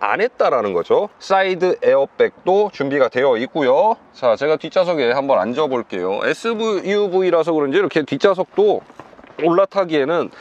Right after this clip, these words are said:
원래는 이렇게 사이드 스텝이 있는데 사이드 스텝이 이 차량은 장착을 아직 안 해놔서, 어, 좋다, 좋네요. 편합니다. 암레스트도 이렇게 준비가 되어 있고요. 레그룸 적당하죠. 레그룸 적당하고,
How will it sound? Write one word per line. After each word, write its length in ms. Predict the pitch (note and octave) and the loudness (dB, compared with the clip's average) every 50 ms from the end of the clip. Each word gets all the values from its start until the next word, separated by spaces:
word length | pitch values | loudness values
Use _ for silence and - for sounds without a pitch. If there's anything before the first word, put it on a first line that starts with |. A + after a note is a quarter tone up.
| - - - - - | -14 -14 -12 -12 -2
원래는 340 | - C#3 D#3 F#3+ A3 A3 A3 | 0 2 2 2 2 2 0
이렇게 160 | G3+ E3 E3+ | 0 -2 -4
사이드 400 | D#3+ - F#3+ G3 G#3 A#3 A3+ A3 | -4 -2 -2 -2 0 0 0 -2
스텝이 320 | G#3+ - - - G#3 F#3 F3+ | -4 -2 -2 -2 -2 0 -2
있는데 460 | B2+ G#2+ G#2 G#2 A2+ C#3 F3 D#3+ A2 | -2 0 0 0 0 0 0 0 -2
사이드 360 | - - D3+ D#3+ D#3+ D3+ D#3 D3 | -2 -2 -2 -2 0 -2 -4 -6
스텝이 480 | - - - B2+ A#2 A#2+ D3+ E3 D3+ - _ - | -6 -6 -6 -6 -4 -4 -6 -6 -8 -10 _ -14
이 80 | G#2+ G2 | -12 -10
차량은 320 | - C3 A#2 A#2 A2 A#2 | -6 -4 -4 -2 -2 -2
장착을 600 | A2 - A2+ G#2+ A2+ - - C3+ B2+ A2+ A2+ A2 G2 | -4 -4 -6 -8 -8 -6 -4 -4 -2 0 0 0 2
아직 300 | B2 C3+ C3 C3+ - - | 0 0 -2 -2 -4 -4
안 140 | E2+ F#2+ B2 | -4 -4 -4
해놔서, 460 | C3+ A#2 F#2 F2 - D3+ C#3 A2 - - - - - - - _ _ | -2 -2 -2 -2 -2 -2 -2 -2 -2 -6 -12 -20 -20 -20 -20 _ _
어, 260 | - C#3+ D3+ D3 C3 C3+ - - - - - - - - - - - - - - - - _ _ - - | 0 0 0 0 -2 -4 -8 -14 -16 -16 -16 -18 -20 -20 -20 -20 -20 -20 -20 -20 -20 -20 _ _ -20 -8
좋다, 320 | - B2+ B2 - A#2+ E2+ - - - _ _ | -6 -6 -4 -2 -4 -4 -4 -8 -18 _ _
좋네요. 380 | - D#3+ F#3 F#3 E3 A#2 F2+ | -4 -2 -2 0 0 -2 -2
편합니다. 600 | - - - G#3 G#3 G3 F#3 D#3 B2 G#2 F2 D#2+ - _ _ | -2 -2 0 0 0 0 -2 -2 -2 0 -2 -2 -4 _ _
암레스트도 880 | - B2+ D#3+ G3 G#3 G#3 G3 - - - G3 F#3 E3 G3+ A3 A#3+ C4 - _ _ _ - | 0 0 0 2 0 0 -2 -2 -4 -4 -4 0 2 2 2 0 0 -4 _ _ _ -4
이렇게 420 | C#3+ C#3+ - C3 B2 C#3 E3+ F#3+ G3+ - _ | -4 -2 0 0 0 0 -2 -4 -8 -14 _
준비가 640 | - - G#3 D#3 C#3+ D3+ C#3 C#3+ D3 C#3+ C3+ C3+ C3+ | -10 -6 -6 -4 -2 0 0 2 0 0 -2 -4 -6
되어 280 | - - B2+ C3 B2 A#2 | -4 -2 0 0 0 0
있고요. 560 | B2 C#3 - - C3+ A#2+ C3+ - G#2 G#2+ - - _ | -2 -4 -4 -2 -2 0 0 0 0 -2 -6 -10 _
레그룸 640 | - B2 D#3+ F3+ F#3 G#3+ G#3 G3+ F3 F3 G3+ A3+ A#3 B3 _ - - _ _ _ | -2 0 0 0 0 -2 0 0 0 0 -2 -4 -8 -12 _ -20 -20 _ _ _
적당하죠. 760 | - - E3 - - G3+ F#3 F3 F3 F3+ D#3+ D3+ G#2+ D#2+ - - - - - | -2 -2 -2 0 0 -2 0 0 -2 0 0 0 -2 -2 -4 -8 -16 -6 -2
레그룸 400 | G2+ A2 A#2 B2 C3 C#3 C3+ G#2+ | -2 -2 -2 -2 -2 -4 -2 -4
적당하고, 720 | A2 G2 - - A#2 A2+ A2+ A2+ A2+ F2+ E2+ E2 D#2+ D#2+ | -6 -4 -4 -4 -2 0 -2 -2 -2 -4 -6 -6 -8 -8